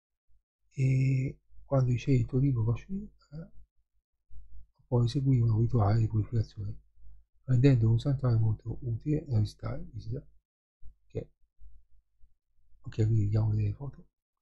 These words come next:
Quindi è un luogo, sì, appunto, religioso, qui ha la storia, perché c'è appunto, c'ha il secondo, c'ha lo, il prigioniero, questo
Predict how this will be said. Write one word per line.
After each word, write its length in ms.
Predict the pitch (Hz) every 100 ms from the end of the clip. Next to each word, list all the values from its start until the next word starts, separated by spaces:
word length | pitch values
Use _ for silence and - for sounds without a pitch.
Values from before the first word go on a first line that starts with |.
| _ -
Quindi 200 | - 135
è 40 | 110
un 60 |
luogo, 600 | 117 113 113 110 107 107 -
sì, 160 | 127
appunto, 320 | 110 - 110 107
religioso, 360 | 117 120 -
qui 120 | - 101
ha 80 |
la 100 | 101
storia, 280 | 92 - 113
perché 140 | 95 92
c'è 140 | -
appunto, 380 | 101 - - - - - - - - _ _
c'ha 160 | -
il 60 | 95
secondo, 340 | - 101 101 -
c'ha 160 | 110
lo, 500 | 98 95 95 92 95 - - -
il 100 | -
prigioniero, 400 | 110 104 110 98
questo 380 | 98 - 104 -